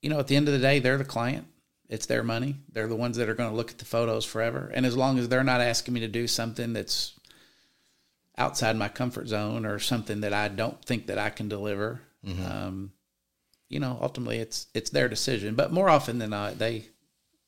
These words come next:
Speaker 1: you know, they trust, they trust me.
Speaker 2: So we mentioned weddings, branding sessions,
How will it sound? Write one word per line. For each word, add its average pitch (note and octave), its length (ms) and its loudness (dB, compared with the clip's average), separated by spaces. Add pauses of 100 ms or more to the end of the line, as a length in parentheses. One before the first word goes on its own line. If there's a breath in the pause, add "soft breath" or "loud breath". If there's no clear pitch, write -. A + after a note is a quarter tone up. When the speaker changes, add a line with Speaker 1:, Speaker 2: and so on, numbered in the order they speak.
(180)
Speaker 1:
you C3+ 120 0
know, A#2+ 140 2
they C3 120 2
trust, - 500 -2 (840)
they - 80 -10
trust - 320 -6
me. F#2+ 100 -14 (420 loud breath)
Speaker 2:
So - 160 -2
we A2 120 2
mentioned G#2 360 0
weddings, G#2+ 560 2 (240)
branding G2+ 400 -2
sessions, G2+ 800 -2